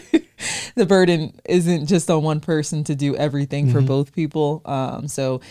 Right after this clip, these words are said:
Speaker 1: it's kind of like a partnership, um, and, like, you're kind of, like, one person adulting together in some ways.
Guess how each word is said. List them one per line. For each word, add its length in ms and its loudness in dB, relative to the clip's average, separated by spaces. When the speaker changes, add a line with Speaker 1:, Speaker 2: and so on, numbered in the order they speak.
Speaker 1:
it's 140 -4
kind 220 0
of 80 -2
like 160 0
a 100 -4
partnership, 880 -4
um, 560 -8
and, 140 -2
like, 280 -4
you're 120 -2
kind 420 -4
of, 240 -6
like, 240 -6
one 460 -4
person 400 -4
adulting 440 -6
together 360 -10
in 180 -12
some 240 -10
ways. 320 -14